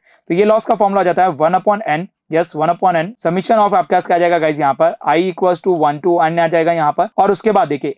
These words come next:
क्या फॉर्मूला बन जाएगा यहाँ पर, आपके पास log of, यस, log of one minus y hat आपके पास बन जाएगा। मतलब देखिए क्या हो रहा है गाइस यहाँ पर, देखिए इसमें ज़ीरो आ जाएगा, तो ज़ीरो into log के साथ मल्टीप्लाई होकर क्या बनेगा? ज़ीरो बन जाएगा यहाँ पर basically। लेकिन इस केसेस में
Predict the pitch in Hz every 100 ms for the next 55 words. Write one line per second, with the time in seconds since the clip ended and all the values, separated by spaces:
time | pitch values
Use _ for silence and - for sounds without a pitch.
0 | _ 180 175 185 185 180 175 180 180 175
1 | 156 147 160 220 - 147 143 185 190 147
2 | 147 160 208 180 - _ _ _ 156 202
3 | - 156 160 180 165 185 - 139 160 208
4 | 214 170 156 165 170 143 151 151 156 135
5 | - 135 147 143 123 120 _ _ - 160
6 | 175 208 208 202 202 196 185 180 170 143
7 | 135 175 160 208 175 196 202 170 196 190
8 | 165 180 _ _ - 151 143 180 214 190
9 | 214 180 175 202 196 180 165 160 175 180
10 | 175 175 175 180 175 131 143 160 170 175
11 | 175 170 156 165 156 160 156 165 _ _
12 | _ 160 196 226 - 214 - 208 190 180
13 | 147